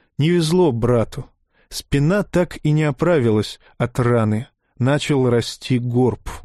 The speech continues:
Можно было это исправить, если отвезти в большой город — где есть маги-лекари.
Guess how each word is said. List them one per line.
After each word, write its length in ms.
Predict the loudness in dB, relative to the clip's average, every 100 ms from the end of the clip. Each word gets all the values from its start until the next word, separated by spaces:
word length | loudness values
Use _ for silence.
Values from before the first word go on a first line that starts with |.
| -20 _ _ -20 -4
Можно 340 | 0 2 2
было 220 | 2 4 4
это 220 | 2 0
исправить, 600 | 0 -2 0 2 2 0
если 260 | -2 0 -2
отвезти 640 | 0 0 -2 -4 -2 -4 -6 -10
в 100 | -8
большой 460 | -2 -2 -2 -2 -2
город — 600 | 0 2 2 0 -6 -20 _ _
где 300 | -4 0 2
есть 440 | 2 0 -2 -10 -6
маги-лекари. 880 | -2 0 0 0 0 0 -2 -6 -6